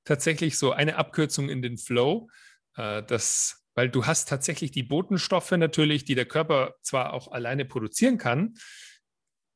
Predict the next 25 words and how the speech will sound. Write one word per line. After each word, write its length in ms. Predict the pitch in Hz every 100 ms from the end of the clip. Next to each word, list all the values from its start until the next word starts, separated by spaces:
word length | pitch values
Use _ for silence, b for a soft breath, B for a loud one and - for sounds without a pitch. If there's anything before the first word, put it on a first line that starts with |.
| _ _ -
die 360 | 151 175 - -
in 160 | 147 135
diversen 580 | 131 123 139 151 139 127
Substanzen, 560 | 131 - 120 123 127
Nahrungsergänzungsmitteln 1200 | 117 131 123 123 123 120 - 117 123 117 120 117 -
und, 600 | 110 110 110 104 - -
äh, 100 | 95
Lebensmitteln 640 | 131 151 - 110 104 110 _ -
auch 220 | - 95
vorhanden. 680 | - - 156 151 117 185 - B B B B -
Und 200 | 120 123
ein 360 | 131 170 165
super 320 | 131 190 147 131
Weg, 440 | 147 151 - - _ _ _
äh, 200 | 117 123
zum 180 | - 131
Beispiel, 640 | 123 - 135 123 120 123 _ _ _ _ _ _ -
das 220 | - -
ist 180 | 143 127
ein 180 | 120
Drei-Stufen-Modell, 1120 | 123 131 147 - - 170 - 143 135 127 135
das 300 | 135 - - -
ist 140 | -
ganz 180 | 127 127
einfach, 440 | 135 120 120 117